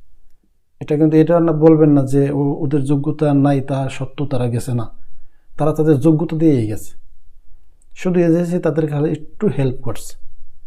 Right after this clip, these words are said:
টাকা তো নিয়ে গেছে আপনাদের কাছ থেকেও। তো এই জন্য বর্তমানে আপনাকে চ্যালেঞ্জের মুখে হতে হবে। চ্যালেঞ্জ, যে একটা চ্যালেঞ্জ,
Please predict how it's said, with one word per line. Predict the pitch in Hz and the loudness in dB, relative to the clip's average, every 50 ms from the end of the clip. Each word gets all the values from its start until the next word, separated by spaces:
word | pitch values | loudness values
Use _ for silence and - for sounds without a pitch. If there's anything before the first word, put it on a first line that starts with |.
| - - | -8 -6
টাকা | - 139 127 147 143 | -4 -4 -2 -2 0
তো | 143 151 | 2 2
নিয়ে | 139 135 135 131 | 2 4 2 2
গেছে | 127 117 - - | 0 0 0 0
আপনাদের | 113 110 - 135 120 127 123 | -2 0 0 0 0 0 -2
কাছ | 117 120 - | -2 -4 -6
থেকেও। | - - 113 - 113 - - - - - - - - - - - - - - - - - - - - - - - - - - - - - - | -6 -6 -6 -6 -4 -6 -4 -4 -4 -4 -4 -6 -8 -10 -14 -12 -12 -10 -10 -8 -8 -8 -8 -8 -10 -12 -14 -14 -16 -16 -14 -16 -16 -14 -12
তো | - 165 | -10 -4
এই | 147 127 120 | -2 0 2
জন্য | 123 143 160 185 208 240 277 - - - - - - - - - - - - - - - - - - - - - - - - - - - - - - - - - 113 | 4 4 4 4 4 2 0 -2 -4 -6 -8 -10 -12 -8 -6 -4 -4 -4 -4 -4 -4 -2 0 0 -2 -2 -2 -2 -4 -4 -6 -10 -12 -14 -16 -18 -20 -16 -10 -8 -4
বর্তমানে | 120 131 131 127 131 160 160 170 180 196 233 277 330 - - - - - - - - | -2 -2 -2 0 2 2 2 4 2 2 0 -2 -6 -8 -12 -18 -20 -20 -20 -16 -10
আপনাকে | - 117 - - 147 147 151 143 185 190 | -10 -8 -2 0 0 0 0 0 -2 -6
চ্যালেঞ্জের | 190 - - - - 170 165 175 196 220 226 226 - - 233 208 | -6 -6 -4 0 4 6 6 6 6 4 2 0 -2 -2 0 2
মুখে | 180 147 143 139 - 120 | 4 4 4 2 2 -2
হতে | 107 107 - - | -4 -4 -4 -6
হবে। | 107 110 110 | -6 -6 -6
চ্যালেঞ্জ, | - - - 147 143 131 120 113 107 | -4 0 2 2 2 2 0 -2 -4
যে | - - - 120 117 147 | -4 -4 -4 0 2 4
একটা | 151 147 151 156 | 4 4 4 0
চ্যালেঞ্জ, | 143 - - 151 143 135 123 117 - - | 0 2 4 4 4 4 2 0 0 -2